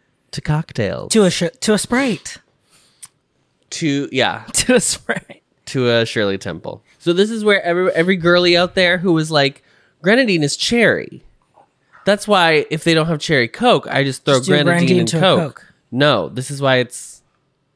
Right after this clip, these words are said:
Speaker 1: better than a cherry Coke, because it's not cherry.
Speaker 2: It's not actually cherry.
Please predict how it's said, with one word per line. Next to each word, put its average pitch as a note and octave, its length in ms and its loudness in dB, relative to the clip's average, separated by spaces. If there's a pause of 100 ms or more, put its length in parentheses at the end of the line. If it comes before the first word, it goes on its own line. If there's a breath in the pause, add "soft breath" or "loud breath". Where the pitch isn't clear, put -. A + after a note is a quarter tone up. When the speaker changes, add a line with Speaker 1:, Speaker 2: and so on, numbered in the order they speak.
Speaker 1:
better C#3+ 320 4
than F#2+ 480 -8 (160)
a G#2 80 -10
cherry E2+ 300 -6
Coke, - 440 -16
because G2 260 -10
it's - 140 -18
not G#2+ 220 -4
cherry. C#3 220 -4
Speaker 2:
It's - 80 -6
not E3 140 -2
actually C#3+ 280 -8
cherry. B2 380 -14